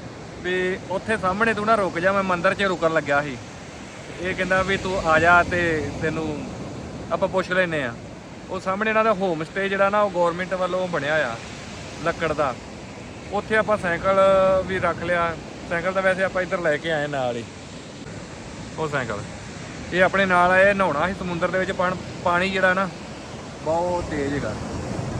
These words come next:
ਤੇ ਪਾਣੀ ਤੇਜ਼ ਹੈ। ਇੱਕ ਸਮੁੰਦਰ ਦੇ ਪਾਣੀ ਦੇ ਵਿੱਚ ਨਹਾਉਣ ਤੋਂ ਬਾਅਦ ਦੇ ਵਿੱਚ ਆਪਾਂ ਨੂੰ ਦੂਜੇ ਪਾਣੀ ਨਾਲ ਨਹਾਉਣਾ ਪੈਂਦਾ। ਹੁਣ ਥੋੜ੍ਹੇ ਜਿਹੇ ਕੰਮ ਹੈਗੇ, ਦੋ ਤਿੰਨ ਕੱਪੜੇ ਥੋੜ੍ਹੇ ਧੋਣ ਵਾਲੇ ਆ, ਉਹ ਧੋ ਲਾਂਗੇ, ਵੀਡੀਓ ਐਡੀਟਿੰਗ ਕਰ ਲਾਂਗੇ।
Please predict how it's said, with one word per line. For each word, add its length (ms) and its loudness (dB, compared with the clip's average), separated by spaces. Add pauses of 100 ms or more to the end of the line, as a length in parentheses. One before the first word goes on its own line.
(320)
ਤੇ 140 -4
ਪਾਣੀ 240 0
ਤੇਜ਼ 320 0
ਹੈ। 120 0 (460)
ਇੱਕ 520 4
ਸਮੁੰਦਰ 340 2
ਦੇ 120 6
ਪਾਣੀ 260 4
ਦੇ 80 2
ਵਿੱਚ 140 0
ਨਹਾਉਣ 300 2
ਤੋਂ 120 -2
ਬਾਅਦ 260 4
ਦੇ 80 -2
ਵਿੱਚ 180 -2
ਆਪਾਂ 240 2
ਨੂੰ 220 -2 (520)
ਦੂਜੇ 220 0
ਪਾਣੀ 240 2
ਨਾਲ 140 2
ਨਹਾਉਣਾ 260 2
ਪੈਂਦਾ। 360 -2 (720)
ਹੁਣ 140 0
ਥੋੜ੍ਹੇ 240 4
ਜਿਹੇ 100 4
ਕੰਮ 260 4
ਹੈਗੇ, 220 2
ਦੋ 160 0
ਤਿੰਨ 200 0
ਕੱਪੜੇ 320 2
ਥੋੜ੍ਹੇ 220 2
ਧੋਣ 280 0
ਵਾਲੇ 260 4
ਆ, 80 4
ਉਹ 240 -2
ਧੋ 140 -2
ਲਾਂਗੇ, 460 2
ਵੀਡੀਓ 300 -2
ਐਡੀਟਿੰਗ 340 -4
ਕਰ 160 0
ਲਾਂਗੇ। 380 -2